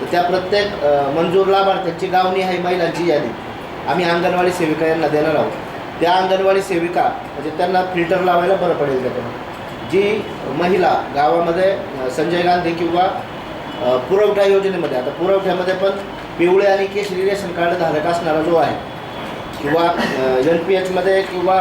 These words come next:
अंत्योदयमध्ये जो धान्य घेत आहे, तर त्या अनुषंगाने देखील आपल्याला, अ, त्या ज्या बाबी आहेत त्या आपल्याला त्याच्यामध्ये तपासून घ्यायच्या आहे. आलं लक्षात? म्हणजे पिवळे आणि केशरी रेशन कार्ड धारकांना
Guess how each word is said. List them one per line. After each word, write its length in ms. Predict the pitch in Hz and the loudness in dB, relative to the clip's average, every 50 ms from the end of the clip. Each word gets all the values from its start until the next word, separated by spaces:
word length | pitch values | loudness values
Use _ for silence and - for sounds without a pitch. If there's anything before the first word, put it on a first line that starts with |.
| 185 - - - - | 2 2 0 -2 0
अंत्योदयमध्ये 640 | 151 160 160 - 190 185 190 190 190 185 180 190 185 | 0 0 0 0 0 2 2 2 2 2 2 2 2
जो 140 | 185 190 190 | 2 2 2
धान्य 300 | 180 170 165 165 165 160 | 2 0 0 0 0 2
घेत 220 | 160 160 143 156 | 2 2 2 2
आहे, 380 | 135 117 110 107 - - - - - - - - - - - - - - - - - - | 0 0 -2 -4 -6 -8 -10 -10 -10 -10 -10 -10 -10 -10 -10 -10 -10 -10 -10 -10 -8 -6
तर 60 | 139 131 - | -6 -2 0
त्या 140 | 185 185 185 | 2 4 4
अनुषंगाने 540 | 196 214 196 180 190 180 170 175 180 180 | 4 2 2 0 -2 -2 -2 0 -2 0
देखील 360 | 180 185 196 190 190 190 202 208 - - - - - - - - - - - | 0 0 -2 0 0 -2 -2 -2 -4 -6 -10 -12 -12 -12 -12 -12 -10 -4 -2
आपल्याला, 400 | - - - 180 180 185 190 190 | -2 0 0 2 2 4 4 4
अ, 540 | 196 - - 147 147 143 143 139 139 139 139 - - - | 2 2 0 0 2 2 2 0 0 -2 -4 -4 -4 -2
त्या 200 | 170 170 170 175 | 0 2 2 2
ज्या 100 | 190 180 | 2 2
बाबी 320 | 180 180 180 180 185 185 | 4 4 2 2 2 0
आहेत 140 | 160 127 113 | 0 0 -2
त्या 200 | - - 151 151 | -2 -2 0 0
आपल्याला 300 | 156 156 165 160 170 180 | 0 0 -2 -2 -2 -2
त्याच्यामध्ये 400 | 180 170 170 165 165 170 170 190 | -2 -2 -4 -4 -4 -2 -2 -2
तपासून 440 | 170 - 180 175 175 170 - 147 151 | -2 -2 -2 -2 -2 -2 -4 -2 -2
घ्यायच्या 320 | 143 139 120 - - 117 | 0 0 0 -2 -2 -4
आहे. 320 | 110 - - - - - - - - - - | -4 -6 -6 -8 -10 -10 -10 -10 -8 -4 -2
आलं 160 | 156 185 190 185 | 2 2 2 2
लक्षात? 180 | - - - - - - - - - - - - - - - - - - - - - 135 | 2 -2 -6 -6 -8 -8 -10 -10 -8 -8 -6 -6 -6 -6 -8 -8 -8 -8 -8 -8 -4 -2
म्हणजे 100 | 139 147 | -2 -2
पिवळे 360 | 147 165 180 180 190 196 196 | 0 2 4 4 6 6 4
आणि 180 | 190 196 196 | 4 4 2
केशरी 360 | 190 - 208 190 - 180 185 190 | 0 0 -2 -4 -2 -2 0 0
रेशन 240 | 190 180 180 180 175 | 0 0 0 -2 -2
कार्ड 200 | 180 175 180 180 | 0 0 2 2
धारकांना 460 | 170 160 151 156 175 175 175 170 135 | 2 0 0 2 0 0 0 0 -2